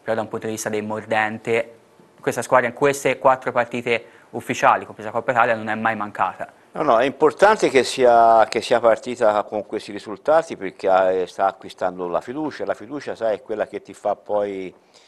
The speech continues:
Speaker 2: agire con più sicurezza, e poi crescendo anche l'entusiasmo dell'ambiente, della città intorno alla squadra,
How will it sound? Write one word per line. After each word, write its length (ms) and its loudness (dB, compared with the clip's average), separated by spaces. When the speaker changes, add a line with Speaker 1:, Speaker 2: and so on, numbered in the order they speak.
Speaker 2:
agire 800 -6
con 120 -12
più 160 -20
sicurezza, 840 -10
e 360 -8
poi 1000 -2
crescendo 560 -6
anche 240 -2
l'entusiasmo 880 -2
dell'ambiente, 960 -4
della 180 -4
città 680 0
intorno 400 -8
alla 180 -4
squadra, 760 0